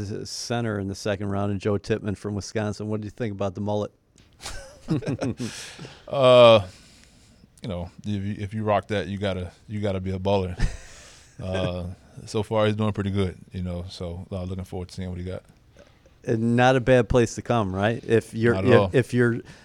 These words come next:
Speaker 1: obviously, you're gonna be competing with a number of guys, including Connor McGovern, of course, but to have a future Hall of Famer, a four-time N F L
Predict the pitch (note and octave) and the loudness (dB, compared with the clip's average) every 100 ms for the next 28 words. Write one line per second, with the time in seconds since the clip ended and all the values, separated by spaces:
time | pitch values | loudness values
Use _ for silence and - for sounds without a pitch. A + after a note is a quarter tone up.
0 | - B2 C3 C#3 C3 B2 A#2+ G#2+ G#2 A#2 | 0 8 8 6 0 0 2 0 -2 -2
1 | A2+ B2+ - B2 F#2 A2+ A2+ A2 G#2+ G#2+ | -2 -4 -4 -6 -4 -4 -4 -2 -2 -2
2 | G#2 G#2+ G#2+ G2+ G2 F#2 A2+ G2+ G2 A2 | 0 4 4 2 -4 -8 -4 -4 -2 0
3 | A2 G2+ F#2 G#2+ G2+ G2 F#2+ - G#2+ G2+ | 0 -2 -2 -2 -2 -4 -8 -2 0 0
4 | - - - C3 G2+ - _ _ _ _ | -4 -6 6 6 6 -2 _ _ _ _
5 | _ _ _ _ A#2 G#2+ A#2+ G#2+ G2+ A#2+ | _ _ _ _ -2 2 2 2 -2 -6
6 | A2+ A2 G#2 G#2+ - G#2+ G#2 G2+ G2 - | -2 0 2 2 0 -2 -2 -2 -4 -8
7 | _ _ - - - A#2 A2+ - A2 G#2+ | _ _ -16 -14 -2 2 2 0 -2 -2
8 | G#2 G#2 G#2 G2+ G#2+ G2+ | -2 -2 -2 -2 0 0